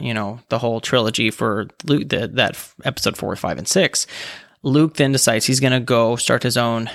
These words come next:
Jedi temple, right? And then you get into episode seven, eight, nine, which is this storyline of, yeah, you have Rey there, but really it's, a lot of it's about Ben Solo. And you have Ben Solo, a character who,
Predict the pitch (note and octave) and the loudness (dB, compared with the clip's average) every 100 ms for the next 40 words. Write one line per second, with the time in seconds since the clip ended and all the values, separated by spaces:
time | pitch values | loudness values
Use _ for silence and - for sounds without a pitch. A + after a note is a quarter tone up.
0 | - - - - B2+ A#2 A2+ - G#2+ - | -14 -20 -20 -2 0 2 2 0 -2 -6
1 | - _ _ _ - - A2 A#2+ - - | -14 _ _ _ -10 -2 0 0 -4 -14
2 | - - - A#2 B2+ C3 B2+ A#2 A2+ - | -18 -10 -4 0 2 2 2 2 0 0
3 | A#2+ A2+ A2 G#2+ - - - A#2+ B2+ A#2+ | 2 2 0 -4 -12 -20 -6 -2 0 0
4 | A2+ G2 - B2 B2+ B2 A#2+ A2 A2 G#2+ | 0 2 2 2 2 0 0 -2 -2 -4
5 | - - - - A#2+ A#2+ B2 A#2+ - B2+ | -8 -18 -12 -6 -2 -2 -2 0 0 2
6 | C#3 B2+ A2+ A#2 A2+ A#2+ G#2 C#3 C3+ C3+ | 2 2 0 0 -2 -4 -2 2 2 2
7 | B2 B2+ B2+ F3 A3 C#3+ G2 G2 A#2+ G#2 | -2 -2 0 2 2 0 -2 -2 -4 -4
8 | B2 F3 D3+ G#2+ A#2+ C#3+ G3 C3 A2 G#2 | -4 -2 -2 -2 -2 0 -2 -4 -4 -2
9 | G#2 G#2 - G2+ C#3 - - _ - - | -2 0 2 2 0 -4 -12 _ -20 -20
10 | - A#2+ A2+ G#2 A2+ A2 - F#3 D3 C3 | -12 -6 -4 -4 -4 0 2 4 4 2
11 | B2 - A#2+ A2+ - B2 - G3+ D#3+ A2+ | 0 0 0 0 -2 -6 -2 0 0 0
12 | D3+ | -2